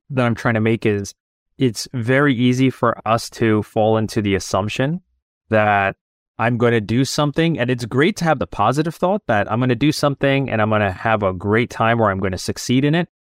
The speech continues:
But positivity has to have some form of realism and practicality.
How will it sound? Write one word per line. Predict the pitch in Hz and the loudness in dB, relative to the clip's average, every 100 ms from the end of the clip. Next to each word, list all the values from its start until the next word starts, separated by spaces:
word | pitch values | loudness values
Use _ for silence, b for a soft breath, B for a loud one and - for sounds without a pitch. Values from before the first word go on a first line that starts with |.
| _ _ _ _ - | _ _ _ _ 0
But | 123 | 0
positivity | - 131 151 165 - 156 139 135 | 0 0 2 0 0 0 2 0
has | 110 120 - | 0 -2 -2
to | 113 | -4
have | 110 113 | -2 -2
some | - 117 120 | 0 0 0
form | - 117 110 107 110 107 _ | -2 0 2 0 -4 -10 _
of | - 98 95 95 - _ _ _ | -2 0 0 -4 -12 _ _ _
realism | - 151 160 98 85 - _ _ _ _ | 0 2 4 2 -2 -12 _ _ _ _
and | 110 98 | -6 -2
practicality. | 117 - 98 127 104 - | -2 -2 0 0 0 -2